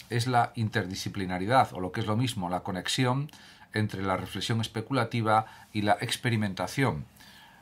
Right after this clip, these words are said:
que en definitiva es una conexión dialéctica entre teoría y praxis utilizando el método dialéctico. Además, también es evidente que la teoría crítica,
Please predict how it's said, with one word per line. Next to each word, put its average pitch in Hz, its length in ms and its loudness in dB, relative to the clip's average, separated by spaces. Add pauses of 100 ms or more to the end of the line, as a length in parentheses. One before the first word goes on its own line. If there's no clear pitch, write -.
(240)
que 113 140 2
en 98 60 0
definitiva 117 600 2
es 120 100 0
una 107 180 0
conexión 107 460 -2
dialéctica 117 760 4
entre 98 320 -2
teoría 95 300 -2
y 101 60 -2
praxis 127 580 -2 (240)
utilizando 104 560 -2
el 107 100 0
método 104 480 -4
dialéctico. 90 720 -4 (540)
Además, 113 540 2 (1040)
también 110 340 2
es 113 140 0
evidente 123 580 2
que 101 160 0
la 90 160 0
teoría 104 280 0
crítica, 123 640 2